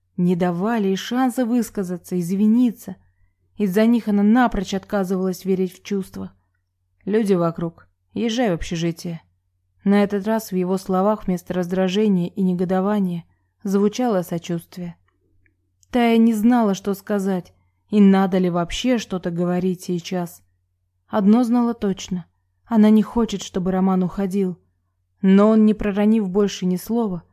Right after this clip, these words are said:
развернулся и пошел в сторону парковки. А внутри у Таи закопошилось чувство, будто он уходил навсегда. «Ну и уходи!»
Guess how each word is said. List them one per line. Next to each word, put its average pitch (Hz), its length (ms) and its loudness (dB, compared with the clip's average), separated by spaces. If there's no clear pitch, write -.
развернулся 202 840 0
и 180 60 -2
пошел 190 400 -4
в 170 80 -12
сторону 175 340 -2
парковки. 175 640 -6
А 196 140 0
внутри 214 460 4
у 202 100 2
Таи 202 480 -2
закопошилось 208 880 -2
чувство, 196 500 -8
будто 214 320 -4
он 277 320 2
уходил 214 440 2
навсегда. 233 720 0
«Ну 247 140 6
и 262 120 8
уходи!» 254 840 2